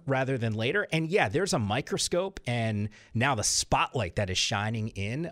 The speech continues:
on this investigation 'cause we wanna know answers. I have no idea. I can't stress this point enough. And I don't think anyone knows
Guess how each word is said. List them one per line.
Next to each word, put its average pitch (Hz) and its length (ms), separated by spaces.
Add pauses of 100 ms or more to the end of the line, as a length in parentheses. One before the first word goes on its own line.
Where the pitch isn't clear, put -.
on 117 160
this 107 180
investigation 101 680
'cause 92 160
we 101 100
wanna 92 300
know 110 220
answers. - 640 (920)
I 131 140
have 139 320
no 113 480
idea. 98 480
I 107 60
can't 175 200
stress - 220
this - 160
point 101 240
enough. 90 260
And 101 120
I 113 100
don't 170 160
think 120 380
anyone 147 520
knows 92 520